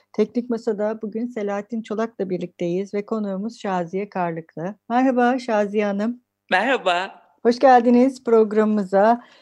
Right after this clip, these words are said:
Speaker 1: Bugün, e, Şaziye Hanım'la birlikte, e, Şaziye Hanım'ın yazdığı biyografilerden birisi olan ve Doğan Kitap'tan yayınlanan ve benim elimde üçüncü baskısı var şu anda. Bilmiyorum, daha çok baskıda yapmış olabilir ve yapar da yani bu kitap.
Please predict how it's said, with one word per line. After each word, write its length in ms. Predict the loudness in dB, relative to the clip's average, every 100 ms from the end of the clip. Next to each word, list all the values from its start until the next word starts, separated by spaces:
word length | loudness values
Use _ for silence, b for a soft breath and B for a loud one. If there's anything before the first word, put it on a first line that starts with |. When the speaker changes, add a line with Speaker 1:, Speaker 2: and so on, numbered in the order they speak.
| B
Speaker 1:
Bugün, 420 | -2 4 6 6 6
e, 560 | 6 8 6 6 2
Şaziye 500 | 0 2 2 2 2 4
Hanım'la 420 | 4 4 2 2
birlikte, 800 | 2 2 -4 0 4 6 6 6
e, 260 | 4 4 2
Şaziye 480 | 0 0 0 -2
Hanım'ın 340 | -2 -4 -4 -2
yazdığı 560 | 0 -2 0 0 0
biyografilerden 880 | 0 0 0 -2 -4 -4 -2 -2 0
birisi 320 | -2 -4 -2
olan 380 | -2 0 -4 -6
ve 120 | -8
Doğan 260 | -6 -6 -6
Kitap'tan 600 | -6 -6 -6 -6 -4 -4
yayınlanan 760 | -6 -6 -6 -8 -8 -4 -2 -4 B B -4
ve 140 | -2 0
benim 260 | 0 0
elimde 540 | 0 0 -2 0 0 0
üçüncü 380 | -2 -2 0
baskısı 460 | 0 0 -4 -8 -6
var 180 | -4 -6
şu 200 | -6 -6
anda. 380 | -6 -6 -8 -8
Bilmiyorum, 540 | -8 -6 -8 -8 -6
daha 220 | -6 -6
çok 300 | -8 -14 -8
baskıda 500 | -8 -8 -12 -10 -8
yapmış 420 | -8 -10 -10 -8
olabilir 360 | -4 -4 -4 -2
ve 80 | 2
yapar 420 | 2 4 2 4
da 60 | 0
yani 480 | 0 -6 -6 -8 -10
bu 60 |
kitap. 340 | -16 -6 -8